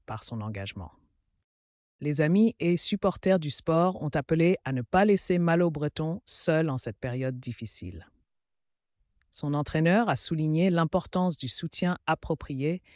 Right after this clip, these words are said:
et de la réflexion sur les expériences vécues pour revenir encore plus fort à l'avenir. Ainsi, l'ensemble de la communauté de l'escrime continuera de suivre attentivement le développement d'Oriane Malo-Breton, car beaucoup croient en son potentiel.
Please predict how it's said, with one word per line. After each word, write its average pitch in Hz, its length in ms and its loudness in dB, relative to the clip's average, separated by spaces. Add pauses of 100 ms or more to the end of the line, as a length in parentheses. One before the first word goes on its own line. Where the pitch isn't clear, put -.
(120)
et 147 80 -6
de 139 80 -2
la 123 140 -2
réflexion 170 580 -2
sur 147 160 -4
les 127 180 -4
expériences 147 580 -4
vécues 165 440 -6 (260)
pour 143 160 -6
revenir 147 460 -2
encore 120 280 -8
plus - 200 -8
fort 143 340 -2
à 117 80 -4
l'avenir. 113 560 -8 (680)
Ainsi, 202 420 -2 (280)
l'ensemble 196 540 2
de 175 80 2
la 139 100 2
communauté 175 560 0
de 147 80 -4
l'escrime 175 560 -2
continuera 170 680 0
de 147 100 -2
suivre - 440 -2
attentivement 160 800 -2 (340)
le 117 80 -8
développement 147 800 0
d'Oriane 151 580 0
Malo-Breton, 120 680 -6 (360)
car 107 180 -8
beaucoup 180 380 -2
croient 160 460 -2 (100)
en 120 100 -6
son - 160 -6
potentiel. 113 760 -10